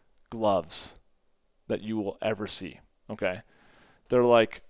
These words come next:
Hard Mountain, like, negative fifty degree approved or something like that.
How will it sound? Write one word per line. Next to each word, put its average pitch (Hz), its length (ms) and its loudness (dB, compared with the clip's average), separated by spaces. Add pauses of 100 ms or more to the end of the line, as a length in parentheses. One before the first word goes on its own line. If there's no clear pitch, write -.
(320)
Hard 131 400 4
Mountain, 117 680 0 (580)
like, 98 340 -4 (1200)
negative 120 440 2
fifty 113 720 -2 (400)
degree 117 460 -2 (680)
approved 123 600 0
or 110 60 0
something 117 300 -2
like 101 160 0
that. 98 320 0